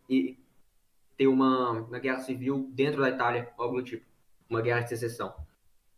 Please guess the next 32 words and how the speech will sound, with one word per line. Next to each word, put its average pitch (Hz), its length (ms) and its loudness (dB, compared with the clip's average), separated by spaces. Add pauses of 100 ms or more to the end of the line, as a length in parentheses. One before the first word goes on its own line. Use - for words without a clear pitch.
(240)
por 123 120 4
assim 120 160 -2
dizer, 120 440 4
uma 113 160 2
revolta, 117 560 4
algo 110 140 2
do 127 100 -4
tipo. 110 300 -8 (680)
E, 131 60 2
e 156 500 0
isso 170 120 0
vai 220 120 4
funcionar 190 380 2
muito 180 220 4
bem, 151 140 6
porque 131 320 4
durante 143 460 2
todo 156 680 4 (400)
o, 120 340 0 (320)
o, 110 300 0
o - 80 -8
restante 123 320 2
do 120 80 -4
Império, 147 380 6
a 143 100 8
Itália 139 800 6
vai 139 180 4
ser, 131 500 2 (640)
vai 123 140 -2
ser 127 460 2
culturalmente 143 640 4
romana. 107 440 -2